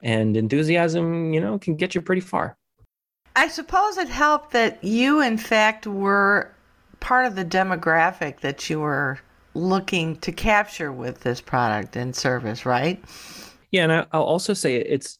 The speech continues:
Speaker 1: um, to be really clear, it's not as if, like, you know, they started creating it and, and, and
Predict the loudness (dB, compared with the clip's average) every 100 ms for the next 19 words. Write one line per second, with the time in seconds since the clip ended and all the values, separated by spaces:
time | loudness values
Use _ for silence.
0 | -2 2 2 0 -4 -4 0 0 2 0
1 | 0 0 0 0 0 2 -2 -2 -4 -4
2 | -10 -8 -2 2 2 0 -2 -2 -2 0
3 | 2 2 2 0 -4 -6 -4 -2 -2 -4
4 | -8 -10